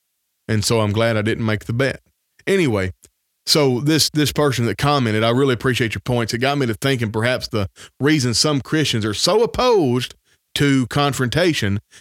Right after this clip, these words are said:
is because they so rarely, if ever, see confrontation done in a biblical manner." We see a lot of confrontation all around us.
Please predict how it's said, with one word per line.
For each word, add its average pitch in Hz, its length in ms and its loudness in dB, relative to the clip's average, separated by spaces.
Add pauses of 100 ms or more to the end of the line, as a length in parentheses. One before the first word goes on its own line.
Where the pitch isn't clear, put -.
(120)
is 120 120 0
because 127 340 0
they 135 100 2
so 151 260 2
rarely, 135 680 0
if 131 260 0 (140)
ever, 110 600 0 (1000)
see 156 340 2
confrontation 131 800 0
done 117 220 0
in 107 80 0
a 107 40 -2
biblical 110 380 0
manner." 107 400 0 (420)
We 143 160 2
see 233 320 2
a 220 80 2
lot 160 220 2
of 127 120 -2
confrontation 127 720 0
all 113 160 2
around 127 440 0
us. - 240 -8